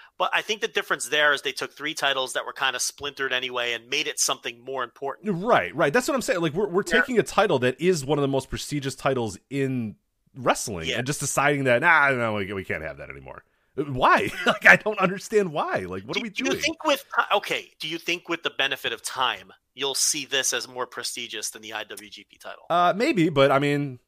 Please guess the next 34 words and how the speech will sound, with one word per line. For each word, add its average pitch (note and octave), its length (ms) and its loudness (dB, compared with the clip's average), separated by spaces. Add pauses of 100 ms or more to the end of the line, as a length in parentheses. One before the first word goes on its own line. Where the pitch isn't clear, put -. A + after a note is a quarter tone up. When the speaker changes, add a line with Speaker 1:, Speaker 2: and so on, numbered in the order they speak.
(1120)
Speaker 2:
it G#2 140 -14
might C#3+ 180 0
take, - 300 0
you D3 80 4
know, C3+ 80 4
they, D3 160 6
they D3 100 8
had G3 140 6
thirty F3+ 340 2
years D3 320 0
to C#3 80 -4
build C3+ 220 4
up C3+ 100 4
the D3 80 2
I C#3+ 80 6
W C3 200 2
G A#2+ 120 -6
P C3+ 100 -8
title, G2+ 260 0
and C3+ 80 2
they C#3+ 60 2
did, - 340 0 (140)
<laughs> - 100 -16
to - 100 -4
the F3+ 80 2
point F3 220 -2
where F#3 100 4
Speaker 1:
Yeah. F3+ 60 2
Speaker 2:
it E3 40 -2
was - 180 2
a E3+ 60 -4
really G#2+ 160 -2
cool F#2+ 180 -10
title D2+ 360 -8